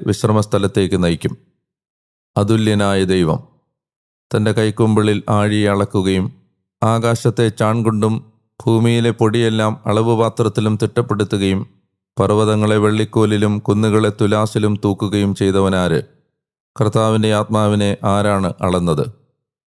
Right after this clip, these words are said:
തന്റെ ഉപദേശത്താൽ അവിടുത്തേക്ക് അറിവ് നൽകിയവനാര്? ആരോടാണ് അവിടുന്ന് ഉപദേശം തേടിയത്? ന്യായപാതയിൽ അവിടുത്തെ പരിശീലിപ്പിക്കുകയും അറിവ് അവിടുത്തെ അഭ്യസിപ്പിക്കുകയും വിവേകത്തിന്റെ മാർഗം അവിടുത്തെ അറിയിക്കുകയും ചെയ്തതാര്?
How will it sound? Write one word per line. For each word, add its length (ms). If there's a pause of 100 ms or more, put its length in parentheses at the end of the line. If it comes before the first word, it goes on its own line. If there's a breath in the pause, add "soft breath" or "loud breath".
തന്റെ 220
ഉപദേശത്താൽ 720
അവിടുത്തേക്ക് 480
അറിവ് 240
നൽകിയവനാര്? 720 (760)
ആരോടാണ് 560
അവിടുന്ന് 300
ഉപദേശം 460
തേടിയത്? 500 (720)
ന്യായപാതയിൽ 840
അവിടുത്തെ 360
പരിശീലിപ്പിക്കുകയും 1000 (220)
അറിവ് 320 (120)
അവിടുത്തെ 400
അഭ്യസിപ്പിക്കുകയും 840 (560)
വിവേകത്തിന്റെ 640
മാർഗം 440 (140)
അവിടുത്തെ 400
അറിയിക്കുകയും 640
ചെയ്തതാര്? 560